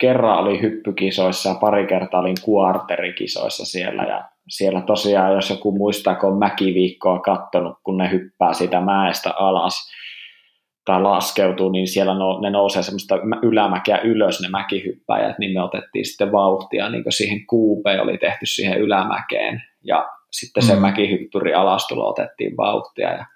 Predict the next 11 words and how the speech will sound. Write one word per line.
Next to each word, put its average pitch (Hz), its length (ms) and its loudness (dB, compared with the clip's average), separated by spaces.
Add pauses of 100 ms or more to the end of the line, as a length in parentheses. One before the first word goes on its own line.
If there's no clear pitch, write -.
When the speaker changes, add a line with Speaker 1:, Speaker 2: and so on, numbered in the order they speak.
(920)
Speaker 1:
sitten - 360 -2
sitä 98 260 2
ympäröi 92 880 2
sitä 90 460 -2
kuarteria, 95 800 0
niin - 420 -14
ihmisiä, 101 600 0
niitä 92 220 0
joku 95 220 0
kolmekymmentätuhatta 95 1080 -2
siellä, 52 480 -6